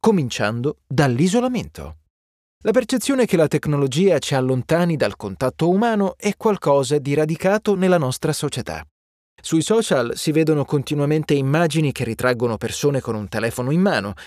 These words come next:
e in particolare i più giovani ne sono condizionati. Niente più campana, guardie e ladri e tornei di calcetto. L'esperienza di gioco dei nostri figli avviene quasi sempre attraverso uno schermo, senza limiti di tempo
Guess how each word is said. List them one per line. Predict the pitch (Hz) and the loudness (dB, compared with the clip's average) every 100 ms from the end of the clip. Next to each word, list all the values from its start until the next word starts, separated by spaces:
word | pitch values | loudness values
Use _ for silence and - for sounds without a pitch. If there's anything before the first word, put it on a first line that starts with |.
| - | -20
e | - 226 | 0 2
in | 202 | 4
particolare | 208 202 214 220 143 175 | 2 0 2 4 4 4
i | 180 147 | 2 -4
più | - 202 | -2 -2
giovani | 131 127 127 175 - | 2 2 2 -2 -4
ne | - 233 | -2 0
sono | 214 196 | 2 0
condizionati. | 170 160 120 - 95 80 80 123 110 _ _ _ _ _ | 0 0 -2 -6 -8 -10 -8 -8 -8 _ _ _ _ _
Niente | 151 220 220 | 0 2 2
più | 202 196 | 0 0
campana, | 196 175 208 185 117 101 | 0 2 4 4 2 0
guardie | 123 160 170 139 147 | 2 2 2 2 2
e | |
ladri | 139 165 180 175 160 139 | 4 4 2 2 -2 -2
e | 139 | -2
tornei | - 147 151 196 | 0 0 2 2
di | 160 165 | 2 0
calcetto. | 170 165 - - - 95 78 _ _ _ _ | 0 0 0 0 -4 -14 -14 _ _ _ _
L'esperienza | 220 220 233 254 262 - | -2 2 0 2 0 -2
di | 196 | -2
gioco | 160 160 143 - | 2 4 4 0
dei | 135 107 | -2 -2
nostri | 90 104 - 185 | -4 -6 -2 0
figli | 262 240 214 - _ | 0 2 0 -2 _
avviene | - 202 175 143 135 | -4 0 0 -2 -2
quasi | 240 254 202 | 0 0 -2
sempre | - 233 208 190 | -2 -4 -2 -2
attraverso | 165 160 165 180 - | 0 0 0 0 -2
uno | 170 180 | -2 -2
schermo, | - 240 - 95 90 - _ _ _ | -2 -2 -2 -6 -14 -16 _ _ _
senza | - 240 156 - | 0 0 0 0
limiti | 151 196 131 113 117 | 0 2 0 -4 -6
di | 110 | -6
tempo | 123 180 214 - 233 | 2 2 2 0 -4